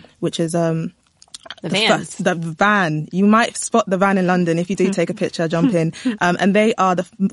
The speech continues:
Speaker 1: first, um, mobile barbering service that you can use an app to use. Basically, so you
Speaker 2: On,
Speaker 1: down-
Speaker 2: on-demand barber.
Speaker 1: There you go. You said it
Speaker 2: Yeah.
Speaker 1: better than I did. Um,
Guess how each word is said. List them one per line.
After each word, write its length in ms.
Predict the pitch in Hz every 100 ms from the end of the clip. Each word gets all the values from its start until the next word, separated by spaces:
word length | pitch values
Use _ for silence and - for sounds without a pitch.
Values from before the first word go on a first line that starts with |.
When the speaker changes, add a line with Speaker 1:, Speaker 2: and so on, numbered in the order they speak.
| -
Speaker 1:
first, 480 | 220 208 285 - - -
um, 320 | 180 175 180 - _ -
mobile 640 | 196 214 233 214 202 202 - _ _ _ _ _ _
barbering 340 | 190 190 180
service 480 | 175 170 170 165 -
that 140 | - - _ _ 180
you 100 | 175
can 140 | 185
use 100 | 170
an 80 | 170
app 280 | 160 - _ _ -
to 140 | -
use. 180 | - -
Basically, 540 | - 269 - 208 208 190
so 120 | 185
you 120 | 175
Speaker 2:
On, 200 | 214 220
Speaker 1:
down- 80 | 226
Speaker 2:
on-demand 460 | 240 226 202 185 175
barber. 380 | 160 156 147 -
Speaker 1:
There 220 | 208 254 247
you 100 | 208
go. 100 | 160
You 120 | 160
said 140 | 180
it 40 | 170
Speaker 2:
Yeah. 40 |
Speaker 1:
better 180 | 175 175
than 100 | 165
I 100 | 156
did. 220 | 156 156 -
Um, 300 | 170 170